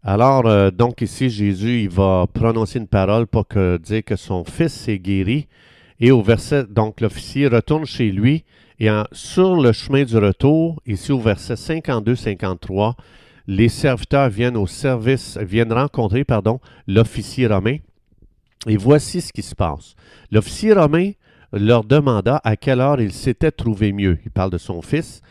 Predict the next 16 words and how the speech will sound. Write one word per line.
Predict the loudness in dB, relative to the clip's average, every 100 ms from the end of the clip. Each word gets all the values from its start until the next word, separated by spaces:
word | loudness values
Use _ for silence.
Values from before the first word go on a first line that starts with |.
| _ -20 _ -2
Et | 2 2 4
il | 4 4 0 -2 -8 _
dit, « | -16 -2 0 2 0 -4 -10 -6
Hier, | 0 2 2 0 0
à |
la | 0 0
septième | -4 -8 -4 -4 -2 -2 0
heure, | 0 0 -6 -12 -10
la | -4 -4
fièvre | 0 0 0
l'a | -2
quitté. » | -4 -8 -8 -4 -4 -4 _ _ _ _ _
Le | -4 -2
père, | 0 2 2 2 0 -2
l'officier | -4 -4 -6 -4
romain, | -2 -2 -2